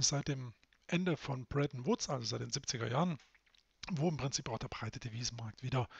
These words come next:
seinen Ursprung fand und die Wechselkurse eben wieder frei fungibel waren und sozusagen auch hier der S und P fünfhundert grundsätzlich in einem übergeordneten Abwärtstrend, äh,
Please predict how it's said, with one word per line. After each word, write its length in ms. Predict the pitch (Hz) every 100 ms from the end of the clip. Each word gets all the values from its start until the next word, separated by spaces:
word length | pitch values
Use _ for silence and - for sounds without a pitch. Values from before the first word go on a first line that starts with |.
| - - -
seinen 380 | - - 143 147
Ursprung 520 | 233 160 - - 143
fand 440 | 113 139 147 117 - -
und 260 | 185 196 147
die 260 | 139 143 - -
Wechselkurse 800 | 135 131 - 123 - 117 117 117 - - - - - -
eben 400 | 165 170 151 127 -
wieder 320 | 127 147 135
frei 240 | - 139
fungibel 500 | 127 131 113 156 139
waren 300 | 113 123 180 -
und 420 | 151 147 156 151 - - - - - -
sozusagen 760 | 120 196 - 190 165 165 170
auch 160 | 165 131
hier 140 | 160
der 140 | 165 151
S 100 | 139
und 80 |
P 120 | 135 131
fünfhundert 540 | 127 117 165 151 -
grundsätzlich 760 | - 285 285 - 156 - 117 123
in 60 |
einem 160 | 120 165
übergeordneten 680 | 196 151 135 139 - 120 -
Abwärtstrend, 960 | - - 143 120 - - - 120 151
äh, 140 | 127